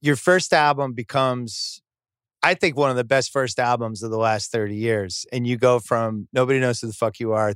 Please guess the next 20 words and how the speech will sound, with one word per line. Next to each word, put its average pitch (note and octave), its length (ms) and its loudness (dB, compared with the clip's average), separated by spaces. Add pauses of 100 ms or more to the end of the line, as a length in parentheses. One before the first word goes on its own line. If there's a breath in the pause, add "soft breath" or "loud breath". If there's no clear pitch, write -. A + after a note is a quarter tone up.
to G#2 320 -6 (640)
a A#2+ 140 4
massive A#2+ 580 0 (120)
overnight A2+ 500 0
success, A2 640 0 (340)
which D3 200 0
is C#3 140 -2
funny E3 240 2
because A#2+ 380 -2
the A#2 80 -10
first C3+ 320 -2
song C3 280 0
that B2 240 -2
becomes A#2+ 340 -4
a A#2 40 2
hit D#3 220 4
is C3 140 -2
kind B2+ 240 -2
of B2 80 -4
about, B2+ 440 0